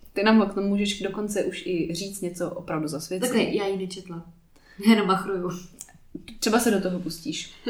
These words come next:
Speaker 1: Třeba Amalka si dá trošku spáneček a půjde to.
Speaker 2: Třeba.
Speaker 1: <laughs> Tak, každopádně, tahle ta knížka je, eh, příběhem Veroniky, která žije, zdá se, takovým normálním životem, eh, má normální práci, která jí tak jako normálně baví.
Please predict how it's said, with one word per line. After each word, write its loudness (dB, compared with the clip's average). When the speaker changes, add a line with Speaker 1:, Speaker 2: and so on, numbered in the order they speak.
Speaker 1:
Třeba 8
Amalka 2
si -6
dá -4
trošku -10
spáneček -8
a -14
půjde -6
to. -16
Speaker 2:
Třeba. -6
Speaker 1:
<laughs> -8
Tak, 6
každopádně, 6
tahle 6
ta 8
knížka 4
je, 0
eh, 2
příběhem 4
Veroniky, 2
která 4
žije, 2
zdá 4
se, -4
takovým 2
normálním 4
životem, 0
eh, -2
má 4
normální 0
práci, 4
která 2
jí 2
tak -2
jako -4
normálně -2
baví. 0